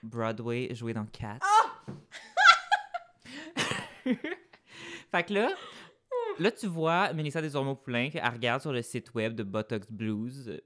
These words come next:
Speaker 1: qui prend vraiment beaucoup de temps à loader. <laughs> Puis là, elle voit que, OK, là, on, on voit Marina Orsini, puis là, on est comme, OK, c'est sa mère. Puis là, t'as juste un flashback de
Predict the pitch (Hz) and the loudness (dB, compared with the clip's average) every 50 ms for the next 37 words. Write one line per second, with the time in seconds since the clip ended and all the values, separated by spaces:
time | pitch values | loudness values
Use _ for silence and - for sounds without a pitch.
0 | _ _ _ _ _ - - - - 113 - 131 120 117 - - 127 117 120 113 | _ _ _ _ _ -20 -14 -10 -6 -4 -4 -2 -2 -4 -4 -4 -4 -4 -4 -6
1 | - - 117 - 117 113 117 113 110 104 104 107 104 - 494 - - - 359 277 | -8 -10 -10 -6 -4 -4 -2 -2 -2 -2 -4 -4 -6 -6 -8 -8 -8 -8 -8 -4
2 | - - - - - - - 160 160 202 - 156 170 160 143 - 143 143 151 151 | -2 -2 -2 -2 -2 0 2 4 6 6 6 6 6 6 6 4 6 6 8 8
3 | 170 185 - 175 151 - 131 135 - - 143 143 147 165 165 127 120 139 - - | 6 6 4 2 2 2 2 0 0 -2 -2 0 2 2 2 2 0 0 0 0
4 | 127 139 147 120 120 135 143 156 147 143 135 127 135 131 127 123 - - - 123 | 0 -2 -2 0 2 4 4 4 2 0 -2 -2 0 -2 -2 -2 -4 -6 -6 -6
5 | 123 131 151 160 - 151 143 139 127 117 123 117 110 - 120 123 117 - - 127 | -4 -4 -4 -4 -2 -2 -2 -2 -2 -2 -2 -4 -2 -2 -4 -4 -4 -6 -8 -10
6 | 113 - - 120 - - 110 104 110 107 104 101 104 143 185 - _ - 415 151 | -8 -8 -10 -10 -6 -4 -4 -2 -2 -2 -2 -2 -4 -6 -6 -10 _ -6 -4 -4
7 | 185 190 - 175 156 240 247 - - 208 196 - 156 - 113 127 143 131 120 127 | -4 -4 -4 -6 -6 -6 -6 -4 -4 -4 -2 0 2 2 2 2 0 -2 -2 -2
8 | 127 135 165 - - 190 - - - - - _ _ _ - 131 120 117 127 135 | 0 0 0 -2 -6 -14 -20 -20 -20 -20 -20 _ _ _ -16 -12 -2 0 2 4
9 | 139 143 170 | 4 2 0